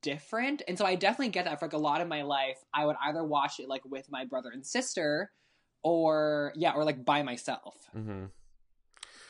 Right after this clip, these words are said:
Speaker 2: Uh, why couldn't they? Although my little brother did like Dragon Ball Z, though.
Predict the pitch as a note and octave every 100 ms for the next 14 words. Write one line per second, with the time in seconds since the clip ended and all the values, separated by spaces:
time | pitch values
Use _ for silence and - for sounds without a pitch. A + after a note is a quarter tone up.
0 | - - - F#2+ F#2 - - - _ _
1 | _ _ A#2+ C#3 F3+ D3+ C#3 C3 C3+ D#3
2 | F3+ D#3+ C#3 C3+ C#3+ D#3+ D3+ C3 A2 G#2+
3 | A2+ - G#2 G2+ F#2+ F2+ G2+ F2 E2+ C2
4 | C2